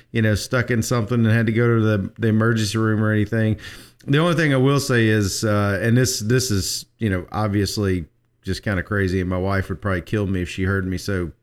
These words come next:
so sorry, babe. Um, you know, one of the things that, uh, that we did when we moved is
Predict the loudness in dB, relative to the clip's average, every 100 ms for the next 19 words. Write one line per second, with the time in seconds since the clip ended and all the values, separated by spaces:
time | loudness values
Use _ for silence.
0 | _ -6 -6 -4 -2 -2 0 0 -2 -10
1 | -18 -16 -8 -2 0 0 0 0 -2 -4
2 | _ -4 0 2 2 2 2 2 2 0
3 | 0 0 2 2 0 -2 0 0 0 -2
4 | -2 0 0 0 -2 -4 0 0 2 0
5 | 2 2 2 2 2 4 4 2 2 2
6 | 2